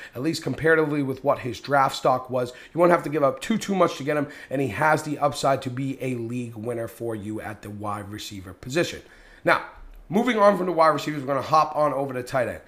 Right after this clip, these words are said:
Tight end's always tough with these trade target videos, but I'm just laying it all out. I've gone through, like, the top six guys in the league now, so it's finally time to talk about Darren Waller of the Las Vegas Raiders. I think now is a great, great time to buy on Darren Waller. Since his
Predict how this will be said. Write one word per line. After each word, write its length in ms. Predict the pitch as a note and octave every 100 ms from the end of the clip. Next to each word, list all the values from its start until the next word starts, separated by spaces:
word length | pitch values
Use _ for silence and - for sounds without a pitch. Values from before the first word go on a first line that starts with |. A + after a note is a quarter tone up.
| - _
Tight 180 | - A#3
end's 200 | A#3+ G#3+
always 260 | F#3+ F3+ -
tough 240 | E3 D#3
with 100 | D3
these 160 | C#3+ C#3
trade 300 | - C#3 C3
target 320 | C3 C3 A2+
videos, 300 | C3+ C3 B2+ - - -
but 260 | F#3 - - - E3+
I'm 280 | F#3 F3 -
just 320 | F#3 E3 - - C#3+ C#3+
laying 280 | F3+ G3 F3+
it 120 | E3
all 160 | D3
out. 160 | C3+ A#2+
I've 100 | B2
gone 220 | E3 E3
through, 100 | E3+
like, 160 | D#3 C#3
the 80 | C3+
top 320 | - D3+ -
six 240 | F3 -
guys 320 | - D3+ D3
in 80 | C3+
the 60 | B2+
league 240 | C3 B2+
now, 200 | B2 A#2
so 220 | A#2 C#3
it's 140 | A#2 -
finally 320 | F#3 F#3 F3
time 260 | D#3+ D3+ C#3+
to 100 | C3
talk 240 | C#3 C3+
about 300 | C#3 B2+ B2+
Darren 300 | C#3 C#3 B2+
Waller 340 | A#2+ A#2+ A#2 G#2 - - -
of 160 | F#3
the 80 | D#3+
Las 320 | D3+ C#3+ C3
Vegas 300 | C3 B2+ A2+
Raiders. 220 | A2+ A2+ -
I 140 | E3+
think 200 | F3 E3+
now 300 | C#3+ C#3+ C#3+
is 160 | C3+ A#2+
a 120 | G#2+
great, 600 | - A#2+ E3+ G#3 G#3+ G#3
great 300 | D#3+ E3+ C#3
time 300 | C#3+ C#3 B2+ - - -
to 180 | G3+ F3+
buy 420 | D3 D3 C3+ - - - C#3+
on 260 | D3 C3+
Darren 280 | B2+ C3 A#2+
Waller. 260 | A2+ G2 F#2+
Since 360 | - A#3 A3+
his 280 | G#3 F#3+